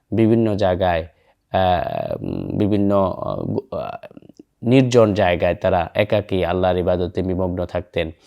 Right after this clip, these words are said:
কম খেতেন, বিবাহ শাদী করতেন না। এই যে বৈরাগ্যবাদ, এটা ইসলাম জায়েজ করেনি। বরং তারা এবং, আহ, তাদের হাত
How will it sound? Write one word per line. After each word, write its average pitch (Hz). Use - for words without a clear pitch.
কম 107
খেতেন, 95
বিবাহ 104
শাদী 104
করতেন 107
না। 85
এই 139
যে 139
বৈরাগ্যবাদ, 104
এটা 104
ইসলাম 90
জায়েজ 85
করেনি। 87
বরং 113
তারা 113
এবং, 104
আহ, 101
তাদের 123
হাত 123